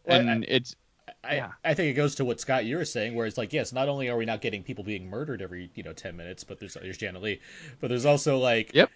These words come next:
Speaker 1: there's a dedication to, well, we're not gonna see people getting murdered, so what do we do instead? Well, we have to have these characters do something. How about they talk to each other? And it seems like there was care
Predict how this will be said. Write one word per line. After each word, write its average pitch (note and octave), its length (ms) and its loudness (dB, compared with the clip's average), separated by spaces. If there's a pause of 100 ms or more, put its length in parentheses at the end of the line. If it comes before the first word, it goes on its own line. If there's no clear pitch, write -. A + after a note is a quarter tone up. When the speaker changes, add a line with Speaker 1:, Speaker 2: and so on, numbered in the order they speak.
(240)
Speaker 1:
there's C3+ 240 4
a C#3 60 4
dedication D3 600 4
to, B2+ 100 -2
well, B2 180 2
we're A#2 100 0
not D3 200 0
gonna C3 100 -2
see C#3+ 160 -2
people B2 220 -2
getting A2 200 0
murdered, A2+ 360 -2
so A2 160 -4
what G#2+ 100 -2
do G2+ 60 -4
we G#2+ 80 -2
do G#2+ 160 -4
instead? G#2 400 -4
Well, A#2+ 140 0
we A#2 100 -2
have A#2+ 160 -2
to - 40 -8
have A2 140 -2
these G#2+ 120 -6
characters A#2+ 340 -4
do C#3 160 -6
something. D3 360 -8
How F3+ 60 2
about G#3+ 140 2
they C4 100 -2
talk A#3+ 300 0
to A2+ 120 0
each F#2+ 140 -8
other? F2 180 -6
And G2+ 120 -6
it G#2+ 80 -4
seems A#2+ 160 -4
like A#2 100 0
there B2+ 120 -2
was C3 140 -4
care C3 460 -4